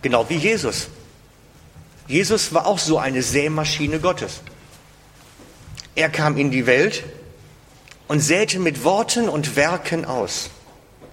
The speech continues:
Immer wieder, immer wieder, immer wieder. Viele ließen sich dienen. Viele Herzen haben empfangen.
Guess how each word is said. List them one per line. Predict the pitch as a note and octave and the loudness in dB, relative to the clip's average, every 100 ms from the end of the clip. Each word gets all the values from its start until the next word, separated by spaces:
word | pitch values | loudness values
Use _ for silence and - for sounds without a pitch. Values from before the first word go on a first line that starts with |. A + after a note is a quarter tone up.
| - - - - | -20 -20 -20 -2
Immer | E3 G#3+ G#3+ D#3+ | 2 4 2 0
wieder, | E3+ D#3+ C3+ | 0 0 2
immer | F#3+ G3 D3+ | 0 2 2
wieder, | D#3 C#3+ | 0 0
immer | - F3 E3+ C#3 | 0 0 0 -2
wieder. | A#2 G2+ F2 - - - - - - - - - - - | -6 -8 -14 -20 -20 -20 -20 -20 -20 -20 -20 -20 -20 -14
Viele | - D3 A2+ | -6 -2 -2
ließen | G#2+ G#2+ - C3 | -2 -4 -4 -4
sich | F3+ - | -6 -6
dienen. | G3+ D3+ F#2 F2 - - - - - - | -6 -6 -8 -14 -20 -20 -20 -20 -20 -14
Viele | - A3+ E3+ | -4 0 0
Herzen | C3+ A#2+ - B2 A2+ | 0 -2 -2 -6 -4
haben | B2 | -4
empfangen. | B2+ D3 - F#3+ A#2+ F2 | -2 -6 -6 -6 -6 -10